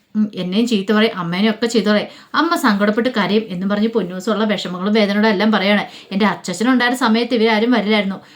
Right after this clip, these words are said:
പക്ഷേ എൻ്റെ അച്ഛച്ചൻ മരിച്ചുപോയി. എൻ്റെ അച്ഛച്ചൻ മരിച്ചു പോയപ്പോൾ എനിക്ക് ഒത്തിരി സങ്കടമായി. പക്ഷേ ഇനി കുഴപ്പമില്ല, അമ്മമ്മയുണ്ടല്ലോ, അമ്മമ്മ വീട്ടിലേക്ക് വരണം കേട്ടോ.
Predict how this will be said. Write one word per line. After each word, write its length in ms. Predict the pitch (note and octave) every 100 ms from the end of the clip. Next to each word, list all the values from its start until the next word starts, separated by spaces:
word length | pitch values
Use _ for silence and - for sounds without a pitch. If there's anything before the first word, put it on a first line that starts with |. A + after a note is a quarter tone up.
| -
പക്ഷേ 140 | F#3+ A#3
എൻ്റെ 160 | F#3
അച്ഛച്ചൻ 360 | G#3 G#3 F#3 A3+
മരിച്ചുപോയി. 420 | A#3+ F3+ A#3+ G#3+ - -
എൻ്റെ 140 | F3 F#3+
അച്ഛച്ചൻ 320 | F3+ D#3+ G3+
മരിച്ചു 240 | G#3+ G3
പോയപ്പോൾ 180 | A3 A3+
എനിക്ക് 160 | A3 A#3+
ഒത്തിരി 320 | - A3 B3+
സങ്കടമായി. 520 | C4 G3 G#3 B3 G3 - - -
പക്ഷേ 160 | F3+ G3+
ഇനി 120 | D3+
കുഴപ്പമില്ല, 480 | D3+ A#3 A3+ C4 B3 - -
അമ്മമ്മയുണ്ടല്ലോ, 720 | F3+ F3+ F#3 A3+ A#3+ A3 B3 F3+ - -
അമ്മമ്മ 260 | E3+ E3+ F3
വീട്ടിലേക്ക് 480 | A#3 G#3 F#3+ F#3+ C4+
വരണം 240 | B3 G3+
കേട്ടോ. 180 | G#3+ G#3+